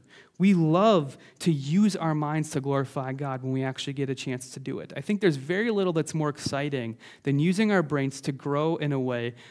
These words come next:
that is, is organic and is, is, is something we're taking ownership over. It's a really exciting, fun thing for us to do, and we don't get to do that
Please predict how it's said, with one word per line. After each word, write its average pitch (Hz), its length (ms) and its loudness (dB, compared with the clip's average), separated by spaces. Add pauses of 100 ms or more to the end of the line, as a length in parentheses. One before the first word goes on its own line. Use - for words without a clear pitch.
(100)
that 139 140 2
is, 131 180 4 (160)
is 135 240 -2
organic 139 640 -2
and 143 100 0
is, 123 200 -2 (260)
is, 135 240 0
is 143 160 -2
something 147 420 -2
we're 160 200 0
taking 147 340 -4
ownership 135 500 -4
over. 110 320 -12 (480)
It's 147 200 -4
a 160 40 2
really 165 360 -2
exciting, 135 760 -4 (240)
fun 139 320 -4
thing 156 180 -2
for 139 220 -4
us 120 160 -6
to 143 100 -8
do, 147 240 0
and 127 160 -2
we 143 120 -2
don't 220 160 2
get 175 180 -4
to 160 80 -4
do 202 220 2
that 143 320 2